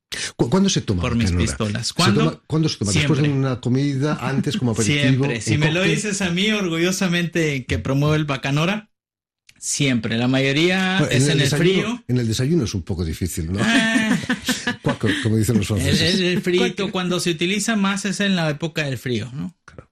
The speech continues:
Speaker 2: Más para, para quitar el, el toquecito y para descansar, el relax, como decimos, un relaxito, una onza, dos onzas antes de dormir y a gusto a descansar y que la vida pase.
Speaker 1: Perfectamente.
Speaker 2: <laughs>
Speaker 1: Naturalmente, el bacanora, este licor, se bebe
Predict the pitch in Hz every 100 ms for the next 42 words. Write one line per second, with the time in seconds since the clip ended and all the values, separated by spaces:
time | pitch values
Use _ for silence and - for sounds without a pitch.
0 | _ - 131 123 - 135 123 110 107 127
1 | - - 120 117 120 143 143 139 127 117
2 | 101 113 131 143 - 180 185 190 160 147
3 | 131 120 - 120 117 113 - _ 143 135
4 | 135 123 - - - 135 123 117 131 131
5 | 127 175 170 165 151 151 - 214 220 214
6 | 165 175 175 208 196 190 180 208 214 214
7 | 202 202 196 185 180 180 214 247 - _
8 | _ _ _ _ _ - 135 131 139 143
9 | - 131 127 120 131 127 185 208 220 196
10 | 143 131 131 139 143 - - - - _
11 | _ 95 - 92 190 80 82 80 160 87
12 | 175 - 175 - - - _ 123 120 143
13 | 156 165 151 104 107 95 104 101 110 117
14 | 117 - 107 95 101 92 - 95 98 101